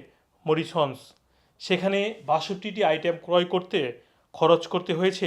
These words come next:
একশো ঊনত্রিশ পাউন্ড ঊনাশি পেন্স। পাঁচ নম্বরে রয়েছে খুবই পরিচিত সেন্সবেরি, সেখানে খরচ করতে হয়েছে এই বাষট্টিটি আইটেমের জন্য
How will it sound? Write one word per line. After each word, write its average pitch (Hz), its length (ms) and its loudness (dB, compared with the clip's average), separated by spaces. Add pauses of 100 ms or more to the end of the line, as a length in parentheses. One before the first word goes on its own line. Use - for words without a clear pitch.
একশো 143 300 0 (100)
ঊনত্রিশ 170 400 -6
পাউন্ড 180 320 0 (500)
ঊনাশি 151 400 -4 (500)
পেন্স। 147 300 4 (1000)
পাঁচ 196 180 10 (120)
নম্বরে 190 400 4
রয়েছে 196 420 4 (200)
খুবই 196 220 -6
পরিচিত 175 420 -4 (460)
সেন্সবেরি, 156 560 2 (460)
সেখানে 185 400 -2
খরচ 180 360 -2
করতে 196 220 -2
হয়েছে 190 320 2 (180)
এই 151 60 0
বাষট্টিটি 151 540 2
আইটেমের 147 460 0
জন্য 151 160 -4